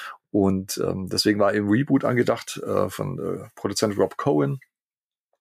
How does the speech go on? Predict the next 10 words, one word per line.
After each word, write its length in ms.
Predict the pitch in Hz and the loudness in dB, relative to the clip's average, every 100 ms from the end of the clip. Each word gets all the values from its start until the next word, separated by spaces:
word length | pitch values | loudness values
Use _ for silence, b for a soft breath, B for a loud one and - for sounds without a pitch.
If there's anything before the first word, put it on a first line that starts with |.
| _ - - | _ -14 0
Und, 360 | 107 104 98 | 0 0 -2
äh, 240 | - 98 98 | 0 2 2
es 180 | 98 107 | 0 0
war 100 | 98 | 0
tatsächlich 560 | 101 113 107 113 - 117 | 0 -2 0 -2 -2 -2
ganz, 240 | 113 139 | 0 0
ganz 240 | - 120 - | 0 -2 -4
kurz, 500 | - 135 147 - - | 2 4 4 0 0
äh, 340 | - 110 110 B B B B B | 4 6 4 B B B B B
ähm, 380 | 110 101 104 95 | 0 2 2 -2